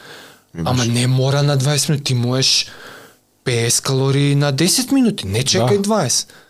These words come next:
Speaker 2: Сваќаш?
Speaker 1: Урми играат ли улога тука по џепови да се испопикаат или потешко се варат? Шо мислиш?
Speaker 2: Пробај. Пробај.
Speaker 1: Само така.
Speaker 2: Пробај.
Speaker 1: Е, па сега нема да експериментирам пред.
Speaker 2: Абе, јас сум имал тркач другар што јадел бурек и јогурт.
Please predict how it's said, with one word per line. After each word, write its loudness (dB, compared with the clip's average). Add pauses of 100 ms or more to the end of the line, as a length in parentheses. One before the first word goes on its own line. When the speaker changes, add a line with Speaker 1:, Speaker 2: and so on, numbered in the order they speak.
(1300)
Speaker 2:
Сваќаш? 0 (340)
Speaker 1:
Урми 4
играат 4
ли 4
улога 4
тука 0
по -2
џепови 2
да 2
се 0
испопикаат 0
или 2
потешко -2
се 0
варат? 0
Шо 0
мислиш? -2 (840)
Speaker 2:
Пробај. 0 (880)
Пробај. 0 (100)
Speaker 1:
Само 0
така. -2 (240)
Speaker 2:
Пробај. -4 (220)
Speaker 1:
Е, -6
па -10
сега -2
нема 0
да 0
експериментирам -6
пред. -4
Speaker 2:
Абе, -2
јас 0
сум 4
имал 4 (140)
тркач 0
другар 0
што 0
јадел 2
бурек 0
и 2
јогурт. 0